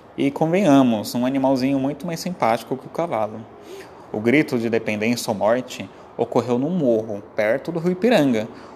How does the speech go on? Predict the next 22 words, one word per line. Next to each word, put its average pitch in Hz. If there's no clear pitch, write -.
onde 135
Dom 135
Pedro 131
estava 160
se -
aliviando 165
por 135
causa 131
de 131
algumas 131
dores 123
no 131
estômago, 123
por -
causa 110
de 113
alguma 120
coisa 110
ruim 131
que 123
ele 120
comeu. 120